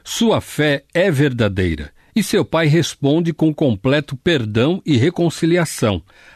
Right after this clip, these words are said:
Agora ele sabe, "Não precisarei trabalhar para receber o meu caminho de volta. Meu pai me abraçou, me beijou, ele tomou a minha vergonha." Um pedido vergonhoso,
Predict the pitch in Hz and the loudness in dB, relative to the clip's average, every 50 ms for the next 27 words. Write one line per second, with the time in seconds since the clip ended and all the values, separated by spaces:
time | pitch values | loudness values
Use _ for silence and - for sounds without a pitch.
0 | - - - 170 160 175 196 202 202 185 175 208 202 - - - - 139 127 117 | -10 -6 -4 -2 0 0 0 2 2 2 2 2 0 -2 -2 -2 0 2 2 2
1 | 107 95 85 76 - _ - - - - 120 117 139 180 220 202 - 180 160 - | 2 0 -4 -6 -8 _ -20 -8 -2 2 2 4 4 4 2 0 0 -2 -2 -2
2 | - 175 143 123 123 104 98 113 139 165 - 151 147 147 143 123 104 95 95 95 | 0 0 0 2 2 0 2 0 -2 -2 -2 -2 -2 0 0 0 0 0 0 0
3 | 107 131 131 - - - - - - 165 156 131 127 156 - - 170 135 113 113 | -2 -2 -4 -8 -16 -20 -16 -6 -2 -2 0 2 0 0 0 0 0 0 2 0
4 | 131 147 143 120 117 139 151 147 - 165 147 117 110 127 196 214 190 156 120 110 | 2 2 4 4 4 4 2 0 0 0 0 2 2 4 4 4 2 2 2 0
5 | 95 90 98 90 82 78 - - 73 - - - _ _ _ _ - 131 165 165 | -2 -2 -2 -4 -4 -6 -10 -12 -14 -14 -16 -20 _ _ _ _ 0 2 2 0
6 | 123 - - 117 127 139 151 156 151 156 156 143 - - - - 123 120 107 92 | -2 -2 -2 -2 0 2 2 2 2 0 0 -2 -4 -6 -2 0 0 0 0 -2
7 | - _ _ _ - 131 139 139 143 127 110 98 95 110 127 123 104 85 - _ | -4 _ _ _ 0 0 2 2 0 0 0 0 2 2 2 2 0 -2 -6 _
8 | _ _ _ _ 143 135 139 143 - - 180 151 123 107 110 131 175 185 160 127 | _ _ _ _ 0 2 2 0 0 0 2 2 4 4 4 4 4 4 4 2
9 | 104 107 113 131 160 160 139 120 135 120 104 98 107 107 107 98 85 78 71 - | 2 2 2 4 4 2 2 2 0 0 0 0 0 0 0 0 -2 -4 -8 -12
10 | _ _ _ _ _ _ 185 190 185 - - 156 127 104 101 151 196 165 170 151 | _ _ _ _ _ _ 0 0 0 0 0 0 0 0 0 -2 0 0 0 0
11 | 101 87 147 185 180 175 180 143 117 110 117 120 120 117 95 - - 76 | 0 2 0 0 2 2 2 2 4 4 4 4 2 2 0 -4 -8 -10